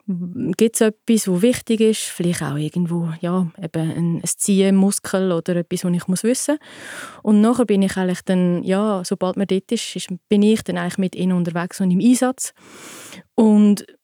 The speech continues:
ja, bin eigentlich dann immer vierundzwanzig Stunden erreichbar vor Ort. Ähm, auch in der Nacht, wenn irgendetwas ist, jemand krank ist, irgendwas, irgendwas braucht, ähm, bin ich erreichbar. Und auch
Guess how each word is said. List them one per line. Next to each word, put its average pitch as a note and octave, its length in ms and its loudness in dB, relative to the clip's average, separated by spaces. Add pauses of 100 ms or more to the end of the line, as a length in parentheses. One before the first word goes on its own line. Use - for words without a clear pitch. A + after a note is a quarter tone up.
(380)
ja, A3+ 320 4
bin A#3 200 4
eigentlich G#3 220 2
dann G3+ 160 2
immer G#3+ 240 4
vierundzwanzig A3 560 -2
Stunden G#3 240 0
erreichbar A3+ 480 -2 (160)
vor - 200 -6
Ort. - 600 -2
Ähm, F3+ 300 0
auch E3+ 100 -6
in E3 80 -2
der E3+ 120 -4
Nacht, G3 320 -2
wenn D#3+ 100 -4
irgendetwas E3+ 500 -8
ist, F#3 240 -2
jemand F3+ 180 -8
krank F3+ 440 -6
ist, - 260 -8 (540)
irgendwas, G3 720 0
irgendwas G#3 400 0
braucht, - 640 0
ähm, F3 220 -2
bin F3 140 0
ich F3+ 140 -2
erreichbar. F#3+ 640 -4
Und F3+ 240 0
auch E3+ 260 -2